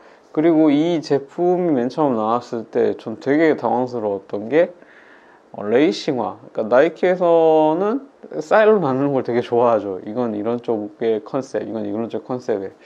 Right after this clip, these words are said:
그래서 레이싱, 뉴트럴, 그 다음에 컴포트 이런 식이었나? 하여간 한 세네 가지 종류로 제품군을 나누는 걸 좋아합니다. 근데 이때가 제가 기억하기로 이게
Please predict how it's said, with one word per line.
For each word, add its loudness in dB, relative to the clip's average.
그래서 2
레이싱, 0
뉴트럴, -2
그 -6
다음에 2
컴포트 -2
이런 2
식이었나? -6
하여간 0
한 -4
세네 0
가지 6
종류로 0
제품군을 -6
나누는 -2
걸 -6
좋아합니다. -14
근데 -2
이때가 2
제가 0
기억하기로 -2
이게 0